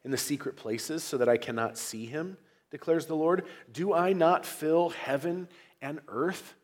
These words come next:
We can't just think of him as high or as near, but both. He is a God at hand and a God who is far away. Uh, uh, no man can hide him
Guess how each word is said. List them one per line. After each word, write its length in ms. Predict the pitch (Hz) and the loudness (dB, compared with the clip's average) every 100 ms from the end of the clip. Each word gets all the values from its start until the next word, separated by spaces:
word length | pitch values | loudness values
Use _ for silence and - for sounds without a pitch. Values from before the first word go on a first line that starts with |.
| _ _ _ - | _ _ _ -4
We 200 | 143 165 | -2 0
can't 340 | - 240 254 | 2 4 4
just 220 | 214 226 | 2 2
think 260 | - 254 262 | 4 6 8
of 120 | 185 | 8
him 260 | 170 170 165 - - | 6 6 2 -6 -2
as 200 | 139 139 | 0 2
high 640 | - 196 208 147 139 190 - - - | 4 8 10 10 8 4 -2 -8 4
or 340 | 175 196 196 | 6 8 8
as 400 | 160 165 170 - - | 8 8 8 4 -6
near, 720 | 135 156 202 214 131 143 180 - - - _ _ _ | -4 2 6 8 8 8 4 -2 -16 -20 _ _ _
but 360 | 131 156 123 | 2 2 4
both. 500 | 147 151 98 - - - _ | 4 4 2 -6 -16 -20 _
He 220 | 170 175 | -4 4
is 160 | 180 170 | 4 6
a 120 | 151 | 2
God 400 | 131 175 202 202 | 4 8 10 10
at 140 | 190 | 8
hand 520 | 143 185 190 202 208 202 - - 175 | 4 0 4 4 2 -2 -10 -6 6
and 280 | 202 208 | 8 8
a 60 | 180 | 6
God 400 | - 131 127 117 | 8 8 8 6
who 180 | 139 131 | 4 4
is 140 | 120 | 4
far 300 | - 123 117 | 4 8 10
away. 460 | 117 120 113 107 - - | 10 10 10 8 4 -4
Uh, 40 | 143 | 0
uh, 180 | 143 156 | 2 4
no 220 | 165 208 | 8 10
man 320 | 202 202 214 | 12 10 10
can 140 | 202 170 | 6 6
hide 380 | 135 170 190 | 6 6 6
him 280 | 160 208 208 | 6 4 2